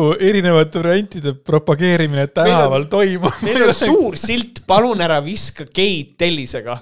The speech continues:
Speaker 2: Ja see on: "Nad tõid oma intiimelu siia." Ei ole. Tellis-, see, see ei ole mingi släng anaalseksi kohta.
Speaker 1: Ei saa aru.
Speaker 2: See ei ole släng oraalseksi kohta.
Speaker 1: Kas sa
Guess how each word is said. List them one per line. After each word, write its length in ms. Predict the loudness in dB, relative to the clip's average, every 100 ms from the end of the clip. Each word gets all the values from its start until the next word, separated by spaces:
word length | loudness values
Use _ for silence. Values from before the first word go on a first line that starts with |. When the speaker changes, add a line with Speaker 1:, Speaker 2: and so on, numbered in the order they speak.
| -8
Speaker 2:
Ja 140 | -6
see 180 | -2 -2
on: 140 | -2 -8
"Nad 180 | -4 -2
tõid 220 | 0 -2
oma 140 | -4 -6
intiimelu 680 | -8 -8 -4 -2 0 0 0
siia." 320 | -2 -4 -4 -8 _ -6
Ei 160 | 0 2
ole. 220 | 2 0 -6 _
Tellis-, 380 | -6 -6 -8 -12
see, 300 | -10 -8 -10 -10
see 160 | -4
ei 60 | -4
ole 160 | -4
mingi 180 | -6 -10
släng 480 | -10 -4 -4 -4 -6
anaalseksi 520 | -6 -4 -4 -8 -10 -12
kohta. 300 | -14 -10 -10
Speaker 1:
Ei 80 |
saa 240 | -8 -8 -10
aru. 120 | -8
Speaker 2:
See 100 | -4
ei 40 | -2
ole 160 | -2
släng 380 | -4 -6 -8 -6
oraalseksi 560 | -4 -4 -4 -8 -14 -14
kohta. 300 | -14 -14 -12
Speaker 1:
Kas 100 |
sa 80 | -4